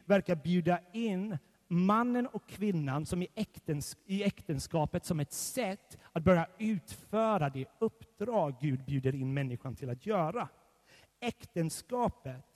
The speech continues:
är tänkt att fullborda uppgiften Gud har givit oss. Och vi kommer se sen att äktenskap är inte det enda sättet, men det är ett sätt där Gud kallar oss via äktenskapet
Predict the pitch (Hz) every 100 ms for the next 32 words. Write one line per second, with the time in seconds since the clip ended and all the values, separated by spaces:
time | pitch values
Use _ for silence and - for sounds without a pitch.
0 | - _ _ _ - 165 - - 226 226
1 | 214 - _ - 147 - - - 240 170
2 | 147 139 233 202 120 123 147 - _ _
3 | 240 - - - 180 190 - 139 127 139
4 | - _ 139 127 123 - - 151 175 202
5 | 170 - 160 165 180 196 190 226 190 180
6 | 165 202 - 170 151 170 190 190 165 -
7 | - 247 233 196 247 - 147 - 127 185
8 | - - - - 180 208 202 - 247 -
9 | - - 143 113 - - 170 170 208 240
10 | - 202 170 147 127 139 - - - 165
11 | 214 233 220 - - 143 123 143 120 -
12 | 147 -